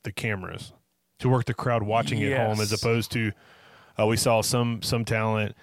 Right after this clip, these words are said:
Speaker 1: like, do, do the deal for the fans,
Speaker 2: Yep,
Speaker 1: and it,
Speaker 2: yep.
Speaker 1: and it kinda fell flat, of course, because
Speaker 2: Yeah.
Speaker 1: there's no fans.
Speaker 2: The first SmackDown
Speaker 1: And
Speaker 2: ever with no crowd, Bayley was coming out talking to the crowd. I'm like, "That, that's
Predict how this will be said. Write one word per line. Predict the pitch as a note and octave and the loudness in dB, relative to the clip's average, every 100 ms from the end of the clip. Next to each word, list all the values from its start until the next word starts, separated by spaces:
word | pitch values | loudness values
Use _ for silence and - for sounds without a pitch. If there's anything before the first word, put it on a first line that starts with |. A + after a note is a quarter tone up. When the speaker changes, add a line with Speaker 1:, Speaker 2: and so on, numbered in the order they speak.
| - - _ _ - | -20 -20 _ _ -10
Speaker 1:
like, | G#2 G#2 | -8 -4
do, | A2 A#2 | 0 0
do | A2 G#2+ B2+ | 0 0 0
the | A2+ | 0
deal | A2 A#2+ A#2 | 0 0 0
for | - A2+ | -2 -2
the | |
fans, | G2 B2 A#2+ B2 A#2+ A2+ - - | -2 -4 -4 -4 -4 -8 -16 -8
Speaker 2:
Yep, | D#3+ D#3+ A#2 | -2 0 0
Speaker 1:
and | A2+ | -2
it, | A2+ D#3 | -6 -2
Speaker 2:
yep. | D#3+ | 0
Speaker 1:
and | D3+ | 0
it | A#2+ | 0
kinda | C#3 A#2 G#2+ | -2 0 -2
fell | B2 A2+ | 0 -2
flat, | - A#2+ A2+ | 0 0 0
of | - | -2
course, | - A2+ G#2+ | -2 0 0
because | - D3+ | -2 -2
Speaker 2:
Yeah. | G#2+ | -2
Speaker 1:
there's | G2+ | -2
no | G#2+ G2 | -2 -2
fans. | - F#2+ G2 - | -2 -4 -6 -6
Speaker 2:
The | E3+ | -4
first | G#3 F#3+ - - | -2 -2 -2 -2
SmackDown | F3 F3 C3 B2 A#2 | -2 0 2 2 2
Speaker 1:
And | A2+ A2 - | -2 -4 -4
Speaker 2:
ever | F3+ E3 D3+ C#3 C3+ - - - - - | -2 0 0 -2 -4 -10 -20 -20 -20 -16
with | E3 E3 D3+ | -2 -2 -2
no | D#3+ D#3 D#3 D3 | -4 0 0 0
crowd, | - D#3 C#3+ C3 - - - _ D3 | -2 0 0 -2 -6 -16 -20 _ 0
Bayley | F3 F3+ E3+ D3+ | 2 2 0 -2
was | D3 - | -6 -6
coming | D#3 D3+ | -4 -2
out | C#3+ - | -4 -6
talking | - - - D#3 D3+ - D3 C#3+ C#3+ | -12 -8 0 2 0 -4 -6 -6 -6
to | D3 | -4
the | C#3+ | -4
crowd. | - C#3+ | 0 0
I'm | D3+ | 0
like, | D3 C#3+ - | -2 -4 -2
"That, | E3+ G#3 G#3+ _ _ _ - | 0 0 -2 _ _ _ -6
that's | F#3+ B3 | -4 -4